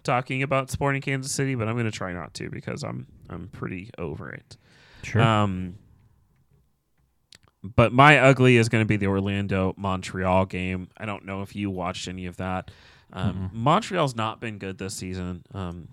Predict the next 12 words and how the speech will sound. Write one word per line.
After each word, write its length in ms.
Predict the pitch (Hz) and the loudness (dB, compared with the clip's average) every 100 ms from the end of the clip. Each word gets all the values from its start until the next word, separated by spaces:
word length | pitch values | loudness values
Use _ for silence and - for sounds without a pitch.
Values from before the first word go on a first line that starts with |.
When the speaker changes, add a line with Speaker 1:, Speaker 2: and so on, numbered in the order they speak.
| - | -10
Speaker 1:
but 240 | 98 - - | -8 -8 -8
the 80 | |
problem 300 | 101 185 185 | 0 0 0
is, 140 | 185 185 | -2 -2
is 80 | 131 | 0
Orlando 420 | 101 120 156 135 | 2 4 6 4
hasn't 440 | - 120 117 104 | 4 2 0 -2
been 240 | 101 101 - - | -2 -2 -6 -8
either. 480 | 92 90 85 78 _ _ - - - - - | -8 -8 -10 -12 _ _ -20 -20 -20 -20 -8
And 480 | 107 110 107 98 - - - _ _ _ _ _ - | 0 4 4 2 -2 -6 -6 _ _ _ _ _ -4
Orlando 520 | 113 131 147 139 117 | 0 4 6 6 6
just 320 | 110 104 | 4 0